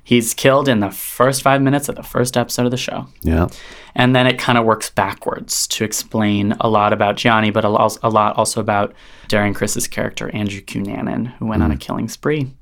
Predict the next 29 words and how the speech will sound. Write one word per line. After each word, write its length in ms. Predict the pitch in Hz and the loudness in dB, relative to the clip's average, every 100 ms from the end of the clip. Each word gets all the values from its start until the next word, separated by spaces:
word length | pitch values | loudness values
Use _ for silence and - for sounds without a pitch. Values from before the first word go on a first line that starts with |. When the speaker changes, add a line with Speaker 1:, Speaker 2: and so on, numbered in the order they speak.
| - - - | -20 -20 0
Speaker 1:
Boy, 160 | 302 415 | 2 4
it's 240 | - - | 0 -4
dark 340 | - 131 247 - | 0 2 2 0
stuff. 600 | - - 160 - - - | -2 2 2 2 -2 0
Speaker 2:
Yeah. 400 | 92 127 82 69 - - 113 554 494 | 4 4 2 -2 -10 -4 0 0 2
Speaker 1:
What 140 | 330 | 2
a 20 | |
tragedy. 580 | - 160 196 185 120 101 - - - | 4 4 4 4 2 0 -4 -6 -6
Speaker 2:
<laughs> 340 | - - - | -6 -6 0
Speaker 1:
It's 120 | - 208 | 2 4
also 180 | 214 | 4
very, 220 | 175 165 160 | 4 4 4
very 220 | 156 147 | 4 2
queer. 640 | 143 147 139 110 101 - - - - - | 0 2 4 2 -2 -10 -20 -20 -12 2
Um, 580 | 131 123 117 110 110 - - | 4 6 4 2 0 -4 -2
and 100 | 123 | 2
I 60 | 117 | 4
really 340 | 117 123 117 | 4 4 6
liked 380 | 113 110 - - - | 4 2 -2 -10 0
that 220 | 120 113 | 4 4
about 220 | 110 107 | 4 2
the 60 | 107 | 2
series, 280 | - 113 110 | 2 2 2
and 80 | 104 | 2
I 60 | |
liked 300 | 104 107 110 | 4 2 2
that 120 | 107 | 0
about 220 | 104 104 - | 2 0 0
Edgar. 500 | 110 107 107 101 | -2 2 2 2